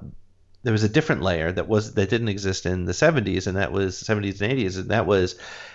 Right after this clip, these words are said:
um, we, we kinda hoped they got it right, right? And I hate to, I hate to say that because now I, I look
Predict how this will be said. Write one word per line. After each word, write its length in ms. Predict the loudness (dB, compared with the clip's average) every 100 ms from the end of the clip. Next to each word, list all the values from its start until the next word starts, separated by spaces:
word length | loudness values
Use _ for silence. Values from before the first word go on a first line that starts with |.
| -2
um, 480 | 2 4 2 -2 -10 _ _ _ _ _ _ -20 -20 -10
we, 440 | -4 0 0 -2 -8 -10 -12 _ _ _ -20 -20 _ _ _ -8
we 120 | -4
kinda 220 | 2 4
hoped 360 | 4 4 2 0
they 80 | 0
got 200 | 2 2
it 100 | 2
right, 320 | 2 2 0 -6 _ _
right? 180 | -2 0
And 100 | 2
I 80 | 4
hate 220 | 4 4
to, 200 | 4 6
I 60 | 4
hate 120 | 2
to 60 |
say 120 | 2 2
that 120 | 2
because 220 | 0 0
now 180 | 2 4
I, 220 | 6 4 2
I 80 | -2
look 260 | -2 -6